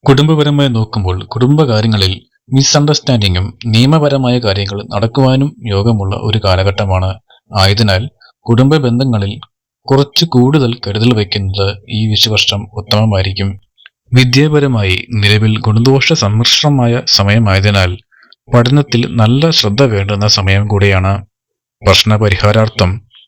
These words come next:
ശ്രീകൃഷ്ണസ്വാമി ക്ഷേത്രത്തിൽ ഭാഗ്യസൂക്തവും അതുപോലെ തന്നെ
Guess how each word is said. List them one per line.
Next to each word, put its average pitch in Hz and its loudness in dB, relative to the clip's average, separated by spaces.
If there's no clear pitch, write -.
ശ്രീകൃഷ്ണസ്വാമി 123 0
ക്ഷേത്രത്തിൽ 104 -2
ഭാഗ്യസൂക്തവും 117 0
അതുപോലെ 120 2
തന്നെ 107 -2